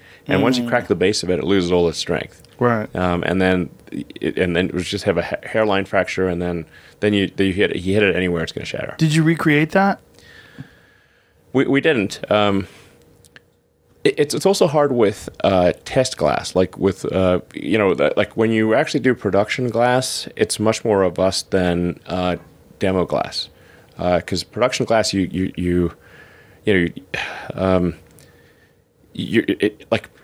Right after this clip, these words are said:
Speaker 1: demo glass, you just can't ma-, you, you have to have, like, massive tools and ovens and everything to, to make the production glass. It's,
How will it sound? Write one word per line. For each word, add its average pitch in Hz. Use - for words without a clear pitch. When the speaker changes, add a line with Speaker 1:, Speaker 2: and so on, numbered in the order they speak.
Speaker 1:
demo 147
glass, 131
you 107
just 135
can't 110
ma-, 101
you, 107
you 117
have 135
to 127
have, 110
like, 101
massive -
tools 104
and 101
ovens 101
and 87
everything 90
to, 85
to -
make 90
the 90
production 90
glass. 104
It's, -